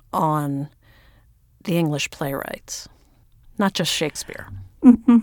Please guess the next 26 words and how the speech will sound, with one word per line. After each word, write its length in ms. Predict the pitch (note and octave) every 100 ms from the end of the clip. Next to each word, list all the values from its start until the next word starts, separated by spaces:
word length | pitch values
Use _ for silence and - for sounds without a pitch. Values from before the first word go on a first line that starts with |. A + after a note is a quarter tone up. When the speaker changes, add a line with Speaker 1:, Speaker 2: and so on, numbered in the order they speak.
| -
Speaker 2:
Okay. 440 | B3 B3 E3+ E3+ G#3 -
Well, 540 | G#3+ G#3 A3 - - - - - - -
I 140 | F3 G3+
think 380 | - C4+ C#4
that, 240 | G#3+ F#3 - _ -
you 160 | F3+
know, 180 | F3 E3+
when 420 | D#3+ F3+ F#3+ G3
you 260 | F3+ F#3 F#3
have 680 | E3 F3+ F3 F3 E3 D#3+ -
a 420 | - D#3+ D#3+ D#3 D#3+
limited 760 | D3+ F3+ G3+ G3 E3+ E3 D3+
palette, 560 | - - G#3 F#3+ C3 - - - - - - _
you 100 | F3+
know, 300 | D#3 C#3+ C#3
if 220 | F3 D3
you're 140 | F3+ E3+
an 120 | D#3+
artist, 600 | D#3 F3+ - - - - - - _ _
you 200 | - D#3+
know, 160 | C#3+
if 160 | D3 D#3
you 120 | F3+
only 140 | F3+ F#3
have 240 | F3+ D#3+
three, 400 | - - F#3+ D#3+